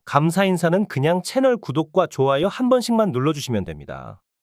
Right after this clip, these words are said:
그리고 수익이 나시면 이분들처럼 "수익 났다"라고 인증 한 번만 해주시면 됩니다. 행동을 하지 않으면 절대로 부자가 될 수 없습니다. 남들보다 빠른 정보들로 작게 소액으로도 큰 돈을 벌 수가 있으시니,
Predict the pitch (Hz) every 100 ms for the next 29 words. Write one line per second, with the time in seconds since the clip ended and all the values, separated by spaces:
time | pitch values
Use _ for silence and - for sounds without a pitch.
0 | _ - 185 214 - 294 294 269 175 143
1 | 185 180 180 117 139 196 202 180 - 175
2 | 190 - 240 220 190 165 127 101 101 131
3 | 156 170 143 127 98 82 165 208 247 240
4 | 101 90 67 67 - _ _ _ - 262
5 | 269 277 262 254 226 123 151 175 165 -
6 | 143 147 180 175 - 123 165 165 107 123
7 | - - 175 67 65 - _ _ _ -
8 | 139 175 226 254 247 240 202 - 220 269
9 | 277 180 160 156 139 110 90 - _ _
10 | _ - 160 - 226 - 254 202 180 202
11 | 208 - 285 285 262 254 226 139 - 185
12 | 117 - 131 - 80 71 76 65